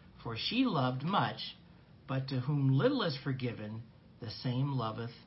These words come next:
little." A lack of love sometimes is a determining factor. And then look at the verse forty-eight, "And he said unto her, Thy sins are forgiven."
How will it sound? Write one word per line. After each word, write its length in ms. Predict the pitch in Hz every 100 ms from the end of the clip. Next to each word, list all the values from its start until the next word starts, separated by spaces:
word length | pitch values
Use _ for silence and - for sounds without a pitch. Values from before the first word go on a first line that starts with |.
| - -
little." 420 | 117 131 - - - - - - - - - - -
A 80 |
lack 320 | 92 127 185 262
of 140 | 208
love 560 | 190 196 135 107 113 135 135 - - - - - -
sometimes 520 | - 165 180 170 151 135
is 80 |
a 100 | 123
determining 460 | 98 143 185 208 185 160
factor. 460 | 160 135 135 104 - - - - -
And 80 |
then 80 | 127
look 160 | 143 170
at 80 | 151
the 80 |
verse 260 | 135 147 143 -
forty-eight, 400 | 151 170 147 135
"And 100 | 123
he 120 | 139
said 160 | 160
unto 180 | 156 151
her, 220 | 127 151
Thy 200 | 131 113
sins 560 | 113 - 165 160 160 - - - - - -
are 240 | 117 120 -
forgiven." 460 | 127 - 113 85